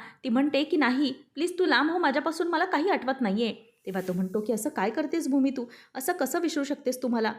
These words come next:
तू मला म्हणाली होतीस ना की तुझं माझ्यावर खूप प्रेम आहे, मग तू आपलं प्रेम कसं विसरू शकतेस? आपलं लग्न तरी कसं विसरू शकतेस?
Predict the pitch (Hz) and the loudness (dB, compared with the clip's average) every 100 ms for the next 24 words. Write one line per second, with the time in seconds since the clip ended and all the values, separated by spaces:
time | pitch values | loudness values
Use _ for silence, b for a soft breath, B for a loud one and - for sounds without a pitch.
0 | B B - 233 226 240 214 220 269 294 | B B -4 0 2 4 2 2 0 0
1 | 359 359 277 285 - - 262 233 285 262 | -2 -2 -4 -6 -16 -6 -4 -2 0 2
2 | 330 311 359 440 381 381 403 381 311 302 | 2 2 0 2 0 0 0 2 2 0
3 | 294 B B 294 - 339 - 370 320 392 | -2 B B -10 0 0 2 2 2 0
4 | 311 - 330 311 285 285 277 233 226 B | -2 -2 -2 -2 -4 -8 -4 -4 -4 B
5 | B - 339 349 254 269 359 359 370 330 | B -6 2 2 4 2 2 0 0 0
6 | 320 269 247 247 254 - 214 | -2 -4 -4 -6 -6 -6 -6